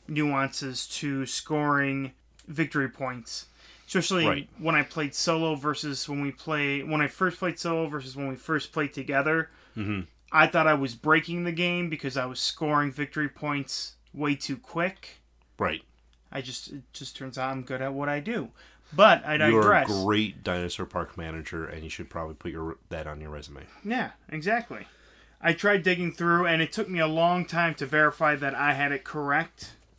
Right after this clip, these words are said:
Speaker 2: Okay.
Speaker 1: Um, because they don't necessarily point out, "Hey, this is exactly how you will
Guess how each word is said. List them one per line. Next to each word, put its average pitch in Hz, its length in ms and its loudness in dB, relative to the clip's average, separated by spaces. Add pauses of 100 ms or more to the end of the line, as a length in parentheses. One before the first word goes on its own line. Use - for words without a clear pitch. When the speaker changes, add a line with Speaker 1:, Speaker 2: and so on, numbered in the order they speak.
(100)
Speaker 2:
Okay. 151 140 4
Speaker 1:
Um, 139 380 2 (320)
because 190 300 4
they 185 100 8
don't 196 320 2
necessarily 175 920 0 (1200)
point 180 340 0
out, 160 300 10
"Hey, 151 200 0
this 180 340 2
is 165 120 -4
exactly 151 440 0
how 170 400 6
you 156 240 -2
will 143 580 0